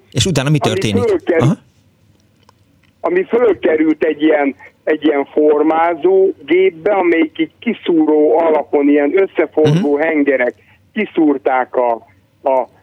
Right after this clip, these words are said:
Speaker 2: a tésztát magát, és egy ilyen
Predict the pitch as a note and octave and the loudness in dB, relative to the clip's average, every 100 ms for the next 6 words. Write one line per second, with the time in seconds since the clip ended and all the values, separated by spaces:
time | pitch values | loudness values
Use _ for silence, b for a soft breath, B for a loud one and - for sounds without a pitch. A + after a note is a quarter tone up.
0 | _ B2+ - E3 G3 G#3 - G#3+ A3+ A3 | _ -10 -2 0 0 -2 -4 -2 -2 0
1 | - G#3+ A#3 A#3 - b b _ - - | -2 0 0 -2 -4 b b _ -2 0
2 | F#4 D#3 E3 D3+ | -2 0 2 0